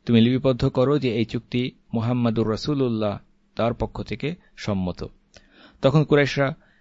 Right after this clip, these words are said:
কাফেররা আপত্তি করেছিল এবং তারা বলেছিল, "যদি আমরা এই কথা মেনে নিই যে আপনি আল্লাহর রাসূল, তাহলে তো আপনার বিরুদ্ধে আর লড়াই করারই কিছু থাকে না।" তখন রাসূলুল্লাহ সাল্লাল্লাহু আলাইহি ওয়াসাল্লাম বললেন, "ঠিক আছে, এই অংশটুকু মুছে দাও, হে আলী।"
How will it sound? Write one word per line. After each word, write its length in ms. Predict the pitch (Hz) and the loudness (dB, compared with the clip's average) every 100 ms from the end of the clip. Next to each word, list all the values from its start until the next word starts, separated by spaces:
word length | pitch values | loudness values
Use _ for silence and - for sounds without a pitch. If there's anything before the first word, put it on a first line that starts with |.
| _ | _
কাফেররা 380 | 120 120 131 120 | -6 0 2 2
আপত্তি 300 | 131 - 123 | 0 -6 -4
করেছিল 460 | 123 120 123 120 123 | -2 -2 -2 -2 -4
এবং 180 | 120 110 | -2 0
তারা 160 | 107 107 | 0 0
বলেছিল, 480 | 110 113 - 110 110 - _ _ - | 2 0 0 -2 -2 -10 _ _ -6
"যদি 260 | 160 147 143 | 0 4 4
আমরা 180 | 143 135 | 4 4
এই 60 | |
কথা 180 | 135 135 | 2 2
মেনে 220 | 131 123 | 2 4
নিই 180 | 135 127 | 2 2
যে 100 | 123 | 0
আপনি 240 | 110 - 113 | -2 0 -2
আল্লাহর 240 | 110 101 | 0 0
রাসূল, 400 | 107 120 120 143 - _ _ _ _ | 0 2 2 2 -6 _ _ _ _
তাহলে 240 | 117 135 | -2 -2
তো 100 | 127 | -2
আপনার 220 | 117 123 110 | -4 -4 -2
বিরুদ্ধে 340 | 113 110 113 | -2 -2 -2
আর 220 | 104 - - | -2 -4 -6
লড়াই 280 | 101 107 113 | -2 0 0
করারই 320 | 113 117 123 | 0 0 -2
কিছু 200 | 110 - - | -6 -12 -12
থাকে 240 | 92 80 | -10 -8
না।" 140 | 67 - _ _ _ _ _ _ _ _ | -10 -14 _ _ _ _ _ _ _ _
তখন 240 | - 139 156 | -2 2 4
রাসূলুল্লাহ 460 | 135 139 135 123 | 2 0 0 0
সাল্লাল্লাহু 380 | 117 120 117 113 | -2 0 0 0
আলাইহি 200 | 113 110 | 0 -2
ওয়াসাল্লাম 300 | 101 110 107 | 0 0 2
বললেন, 320 | 113 117 113 - _ | 2 2 2 0 _
"ঠিক 200 | - 117 | -6 -2
আছে, 360 | 113 - 110 - _ | -4 -2 -4 -6 _
এই 140 | 117 | 0
অংশটুকু 520 | 113 107 113 101 98 101 | 0 0 -4 -4 -2 -2
মুছে 280 | 104 113 | 0 -2
দাও, 220 | 113 123 139 | 0 0 0
হে 280 | 107 107 | -2 -2
আলী।" 240 | 85 87 | 0 -4